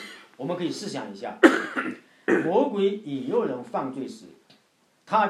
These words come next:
知不知道人会不会上当？他如果知道，就是全知的。对。魔鬼知不知道说，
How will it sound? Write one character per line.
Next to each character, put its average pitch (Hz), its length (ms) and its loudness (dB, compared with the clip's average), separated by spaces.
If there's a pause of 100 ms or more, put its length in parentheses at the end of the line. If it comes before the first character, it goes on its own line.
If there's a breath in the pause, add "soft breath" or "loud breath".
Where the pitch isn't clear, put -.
(120)
知 311 220 0
不 233 160 -6
知 185 160 -6
道 165 240 6
人 123 420 -6 (300)
会 127 120 2
不 131 140 -2
会 131 80 0
上 127 300 -6
当？ 110 260 -8 (2250)
他 180 140 -2
如 190 160 0
果 139 120 -2
知 143 180 -10
道， 139 160 2
就 135 100 -8
是 113 140 -12
全 98 280 -20
知 101 160 -16
的。 90 160 -20 (1400 loud breath)
对。 147 400 -2 (1400)
魔 190 180 2
鬼 196 160 4
知 269 240 0
不 233 100 -4
知 220 140 -6
道 208 220 6
说， 185 240 -2